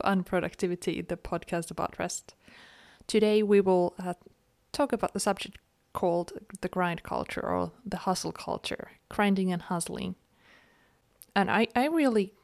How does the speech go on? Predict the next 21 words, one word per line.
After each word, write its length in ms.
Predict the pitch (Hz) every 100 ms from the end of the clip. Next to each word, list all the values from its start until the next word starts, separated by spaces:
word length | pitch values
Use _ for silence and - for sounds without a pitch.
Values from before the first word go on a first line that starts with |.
| 190
got 240 | 190 175
into 320 | 185 196 -
it, 320 | 180 165 - - -
um, 600 | 190 180 170 165 165 175 - _
through 400 | - - - 175
this, 480 | 170 170 - - - - _ _ _ _ _
uh, 480 | 185 170 160 55 - 190 - _ _ _ _ _ _ _ _ _ -
term 400 | - 196 180 180
from 300 | - 190 175 175
a 200 | 180 170
Murakami 760 | 175 170 170 - 175 165 165
book 320 | - - -
called 400 | - 165 151 - - _ _ _ _ _ _
"Small 380 | - - 190 165
But 200 | - -
Definite 400 | 175 175 160 175
Happiness," 680 | - 170 - 160 - - - 233 _ _ _ -
and 400 | 160 160 156 160 -
the 80 | 175
kinda, 360 | - 175 170 165
like, 320 | 160 160